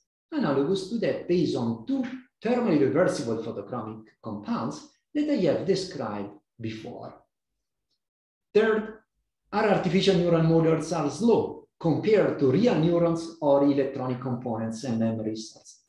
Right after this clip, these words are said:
However, our goal is not to compete with the computational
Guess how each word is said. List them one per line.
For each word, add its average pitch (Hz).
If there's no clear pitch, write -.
However, 254
our 208
goal 180
is 147
not 185
to 143
compete 139
with 127
the 123
computational 123